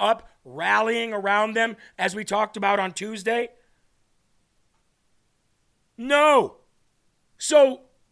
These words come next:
the best way to get rid of this trendy thing of transgender in our community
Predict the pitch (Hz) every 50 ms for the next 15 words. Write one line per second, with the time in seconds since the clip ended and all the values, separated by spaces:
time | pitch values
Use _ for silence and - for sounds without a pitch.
0 | _ _ _ _ _ _ _ _ _ _ _ _ _ _ _ _ _ - 247 254
1 | 175 254 269 294 - - 185 202 247 269 269 240 208 190 214 220 - _ _ _
2 | _ - 233 208 170 240 254 269 - 208 202 254 277 269 254 226 208 233 233 220
3 | - - - - - 226 247 262 269 269 254 262 254 220 - - _ _ - 247
4 | 262 254 233 220 196 - - _ - 226 233 214 - - _ _ - - - -
5 | 190 214 233 247 247 247 247 240 226 180 - - _ _ _ 139 127 117 135 208
6 | 240 262 269 254 220 185 175 180 170 - - _ _ - 233 233 226 220 208 208
7 | 208 - 196 202 233 262 269 254 214 208 208 -